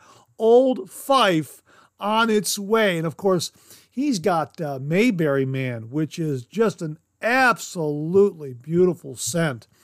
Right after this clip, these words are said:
So I love this Andy Griffith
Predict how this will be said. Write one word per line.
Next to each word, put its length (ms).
So 200
I 200
love 460
this 280
Andy 380
Griffith 520